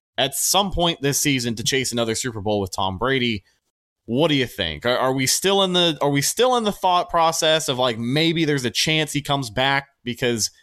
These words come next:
I know that there's a lot of football left, but as time goes on, like, I, I still have my doubts. I,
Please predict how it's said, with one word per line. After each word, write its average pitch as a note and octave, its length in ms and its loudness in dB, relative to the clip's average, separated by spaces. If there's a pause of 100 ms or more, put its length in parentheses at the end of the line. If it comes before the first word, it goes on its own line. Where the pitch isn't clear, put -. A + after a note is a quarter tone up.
(1080)
I B2 120 2
know D#3+ 200 2
that F#3+ 160 0
there's E3+ 140 0
a D3+ 100 0
lot C#3+ 240 0
of F3 80 -2
football F#3+ 440 0
left, G3 400 2
but B2+ 220 0
as B2 140 0
time E3+ 380 0
goes E3 260 2
on, E3 320 2
like, B2 160 0
I, B2+ 340 2
I C#3+ 160 2
still C3+ 220 0
have G2 100 -2
my F#2+ 140 0
doubts. F2+ 360 -4
I, A2+ 220 0